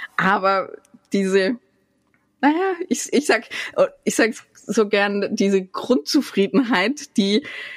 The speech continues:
sprudelt nur so aus meinem Gesicht und, ähm,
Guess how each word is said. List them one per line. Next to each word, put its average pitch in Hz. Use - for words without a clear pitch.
sprudelt 277
nur 254
so 370
aus -
meinem 208
Gesicht 302
und, 202
ähm, 190